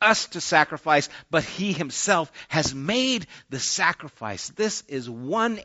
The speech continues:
eighty from what every religion at that time was and what every religion at this time still is. Think about it. Think about every religion. If you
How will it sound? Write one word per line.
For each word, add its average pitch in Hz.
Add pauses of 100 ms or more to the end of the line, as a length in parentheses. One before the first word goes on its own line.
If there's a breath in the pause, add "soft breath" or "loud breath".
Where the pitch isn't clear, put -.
(220)
eighty 214 (200 loud breath)
from 131
what 160 (140)
every 220
religion 165
at 135
that 151
time 131
was 156 (220 loud breath)
and 151
what 156
every 220
religion 170 (140)
at 165 (140)
this 285
time 147
still 190
is. 196 (220 loud breath)
Think 214
about 90
it. - (1120)
Think 277
about 269
every 277
religion. 262 (2250)
If 165
you 170